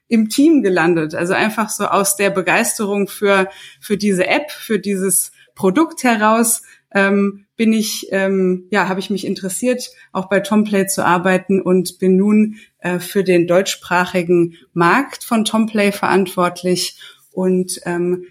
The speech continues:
ja, spreche ganz viel mit Musikern, Musiklehrern, Musikschulen,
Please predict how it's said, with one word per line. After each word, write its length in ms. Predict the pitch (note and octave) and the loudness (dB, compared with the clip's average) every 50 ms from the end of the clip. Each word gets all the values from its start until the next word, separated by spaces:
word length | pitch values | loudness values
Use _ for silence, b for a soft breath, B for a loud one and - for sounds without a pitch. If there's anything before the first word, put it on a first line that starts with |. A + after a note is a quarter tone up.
| B - | B -4
ja, 160 | F3 E3+ F3+ | -2 0 0
spreche 400 | F3+ - - - G#3 F#3+ A3 G3+ | 0 -2 -2 -2 0 0 0 2
ganz 260 | F3 F#3+ G3 F#3+ F#3 | 2 2 0 0 -2
viel 220 | - - A#3 A#3 A3+ | -2 0 2 2 2
mit 160 | G#3+ G#3 G3+ | 2 2 2
Musikern, 800 | G3 G#3+ A#3 A#3+ G#3+ A3 A3 A3 - G#3+ G3+ G3+ G3+ G3 G3 G3 B B B B _ | 2 2 2 4 2 0 0 0 0 0 2 2 2 2 0 -2 B B B B _
Musiklehrern, 840 | A3 G#3+ G#3 G#3+ B3 A#3 A3+ A3+ G#3 G3+ G3+ G3 F#3+ G3+ G3 G3 | 0 0 2 2 0 0 0 0 0 2 2 2 2 2 2 2
Musikschulen, 920 | F#3+ F#3+ F3+ G#3 A3 G#3+ - - - A#3 A3 A3 G#3 G3+ F#3+ F#3+ F#3+ F#3 | 2 0 0 -2 -2 -2 -4 -6 -4 -2 0 0 2 2 2 2 0 -2